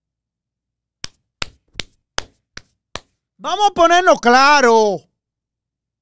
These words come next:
Hay los que andan buscando el cuarto, porque saben que este muchacho tiene mucho dinero.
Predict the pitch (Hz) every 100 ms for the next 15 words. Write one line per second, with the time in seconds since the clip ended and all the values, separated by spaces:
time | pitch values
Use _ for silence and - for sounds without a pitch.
0 | _ _ _ _ _ _ _ _ _ _
1 | - 330 415 427 349 - 392 415 381 339
2 | 320 - 370 403 392 285 - 285 285 269
3 | 240 - 208 175 143 - _ _ _ _
4 | _ _ _ - 285 277 311 339 359 294
5 | 269 339 - 311 285 - 302 330 320 254
6 | 269 320 330 254 247 392 - 277 226 202
7 | 170 156 139 -